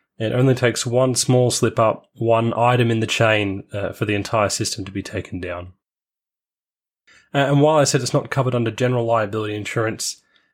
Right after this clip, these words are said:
there are more specific options out there. You can purchase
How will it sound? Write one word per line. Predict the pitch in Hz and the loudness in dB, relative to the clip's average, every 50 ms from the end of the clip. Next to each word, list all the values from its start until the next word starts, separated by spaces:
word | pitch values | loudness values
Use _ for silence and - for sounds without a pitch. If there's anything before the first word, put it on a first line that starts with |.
| _ - | _ -4
there | 139 139 147 180 | -2 0 0 2
are | 196 190 156 127 - - - _ | 2 2 2 0 -2 -6 -8 _
more | - 185 143 143 | 2 4 4 4
specific | 131 - - 123 101 113 143 - 151 131 | 4 2 -2 -4 -2 -2 -2 -2 -2 -2
options | - 101 95 - - 113 101 95 | -2 -2 -2 -2 -4 -4 -2 -2
out | 101 98 95 104 | -2 -2 -4 -4
there. | 113 113 | -4 -4
You | 113 113 117 | -4 -4 -4
can | - - 143 139 113 | -2 0 0 0 0
purchase | - - 120 120 117 - 110 101 - - - | 0 0 0 0 0 -2 -4 -4 -2 -4 -6